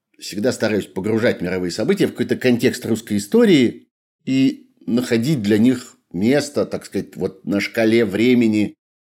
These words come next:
российских событий. Ну вот, это всё как раз то время, когда в России номинально занимали престол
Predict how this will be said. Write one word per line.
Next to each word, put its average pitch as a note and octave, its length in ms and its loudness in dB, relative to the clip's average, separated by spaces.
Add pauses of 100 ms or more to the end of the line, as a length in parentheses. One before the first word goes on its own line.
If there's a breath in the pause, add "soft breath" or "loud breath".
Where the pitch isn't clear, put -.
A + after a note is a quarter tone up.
(100)
российских A#2+ 640 -2
событий. F#2 520 -6 (840)
Ну C#3+ 140 2
вот, - 400 2 (300)
это D#3+ 260 2
всё - 160 0
как C3 120 0
раз A#2+ 180 0
то A2+ 120 0
время, A3+ 560 4
когда B2 220 0
в A2 60 -2
России D3+ 560 0
номинально D3+ 880 2 (500)
занимали A#2+ 580 2
престол F3+ 840 0